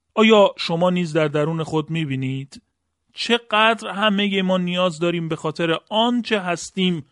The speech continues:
در خاک و خاکستر بنشینیم و پلاس برتن کنیم. الیهو در اینجا می‌گوید که خدا از طریق انضباط و تأدیب آموزش و تربیت می‌کند.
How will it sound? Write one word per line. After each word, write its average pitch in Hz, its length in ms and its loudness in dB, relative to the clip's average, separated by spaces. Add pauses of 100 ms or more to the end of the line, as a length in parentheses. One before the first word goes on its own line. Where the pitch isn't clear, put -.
(220)
در 170 160 2
خاک 190 420 0
و 170 60 -2
خاکستر 156 600 -2
بنشینیم 170 760 0 (280)
و 147 140 2
پلاس 175 680 0
برتن 139 440 -2
کنیم. 92 420 -12 (300)
الیهو 147 640 4
در 139 220 0
اینجا 131 280 0
می‌گوید 143 560 2
که 147 400 2
خدا 147 560 4
از 131 300 -8
طریق 143 720 0
انضباط 131 920 2 (300)
و 127 100 -2
تأدیب 127 880 -4 (120)
آموزش 120 640 0
و 117 400 0
تربیت 113 680 -6
می‌کند. 104 640 -10